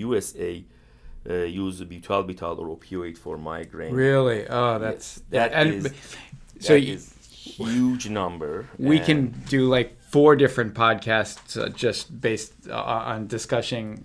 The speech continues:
Speaker 2: discussing, uh, opioids. But, you know, on the other hand, I, I, I've seen so many, uh, people who are gonna have this, uh, visceral response right here and say, "Okay, well, uh,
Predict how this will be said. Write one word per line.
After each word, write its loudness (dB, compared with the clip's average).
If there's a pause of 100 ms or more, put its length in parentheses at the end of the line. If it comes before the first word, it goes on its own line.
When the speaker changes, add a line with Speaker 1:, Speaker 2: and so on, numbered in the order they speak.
(120)
Speaker 2:
discussing, -2
uh, -4
opioids. -2
But, -2
you 0
know, 2
on 0
the 2
other 6
hand, 2
I, -2
I, -4 (280)
I've -6
seen -2 (760)
so 4
many, 0 (180)
uh, -2
people 0
who -4
are 0
gonna -2
have -4
this, -4
uh, 0
visceral -2
response -4
right -2
here -2
and -8
say, -2
"Okay, -2
well, 0 (420)
uh, 0